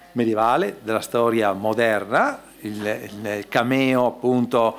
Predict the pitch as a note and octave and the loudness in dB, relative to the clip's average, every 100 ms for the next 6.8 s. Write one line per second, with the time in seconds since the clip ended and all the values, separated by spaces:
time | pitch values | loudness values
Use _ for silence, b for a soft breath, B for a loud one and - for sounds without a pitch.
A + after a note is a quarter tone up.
0 | B B - - A#2+ A#2+ B2 A2 G2+ F#2+ | B B -8 2 4 4 2 -4 -4 -4
1 | - - A#2 A2 G#2+ G2+ G2 G2 - - | -2 0 2 2 0 2 0 -2 -10 -20
2 | - G#2+ G2+ G2 G#2 A2 - - A2 A2 | -12 -10 -10 -12 -16 -16 -16 -12 -6 0
3 | A2 G2 A2+ A3 B B B D4+ D#4+ - | 0 2 0 0 B B B 0 2 2
4 | B3 E4 - D#3+ - C3+ - C3+ D#3+ D3 | 2 0 -6 -10 -8 -10 -8 -6 0 0
5 | B3+ D3+ C3 C3 B2 F#3+ C4 B2 G3 D3 | 2 2 4 2 0 0 2 2 0 0
6 | A#2+ A#2 F3 - D#3 G3 - | -2 -2 -2 0 2 2 2